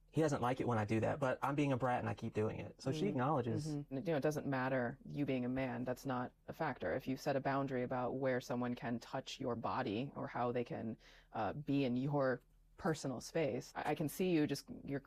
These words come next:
Speaker 2: you crossed,
Speaker 1: Sorry.
Speaker 2: everything is crossed on your body.
Speaker 1: I just don't want it to c-, I don't, I think she's got so much on her plate. I don't want it to, I don't wanna add another thing. And
Speaker 2: You're,
Speaker 1: to
Speaker 2: d-, let me stop you for a second when you say that. It's not your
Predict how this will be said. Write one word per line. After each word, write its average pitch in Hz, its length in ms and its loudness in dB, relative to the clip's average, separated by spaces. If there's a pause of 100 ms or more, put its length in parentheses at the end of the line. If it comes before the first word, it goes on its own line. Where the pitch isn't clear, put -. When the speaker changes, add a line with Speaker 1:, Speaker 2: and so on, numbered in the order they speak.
Speaker 2:
you 131 100 -4
crossed, 113 420 2
Speaker 1:
Sorry. 156 60 2
Speaker 2:
everything 156 240 2
is 147 100 0
crossed 160 320 0
on 151 60 -2
your 143 100 0
body. 165 220 4
Speaker 1:
I 156 60 6
just 160 120 0
don't 160 120 4
want 143 140 4
it 127 140 -4
to - 60 -6
c-, - 120 -6
I 127 100 2
don't, 135 180 2 (460)
I 117 100 -2
think 131 180 -4
she's 135 160 -4
got 131 140 -4
so 120 140 -2
much 120 140 -2
on 117 80 -4
her 110 60 -6
plate. 117 220 0
I 110 80 2
don't 117 120 0
want 113 160 0
it - 140 -10
to, 113 160 -4
I 120 60 0
don't 120 100 2
wanna 117 120 0
add 117 140 0
another 107 200 -2
thing. 127 300 -2 (560)
And 180 60 6
Speaker 2:
You're, 208 120 6
Speaker 1:
to - 260 2
Speaker 2:
d-, 196 240 0 (640)
let 160 120 0
me 160 100 4
stop - 300 -2
you 151 80 -2
for 131 280 2
a 151 80 -2
second - 460 -6 (200)
when 135 180 -4
you 131 60 -2
say - 180 -4
that. - 320 -6 (120)
It's - 200 -2
not 180 360 2 (140)
your 160 680 4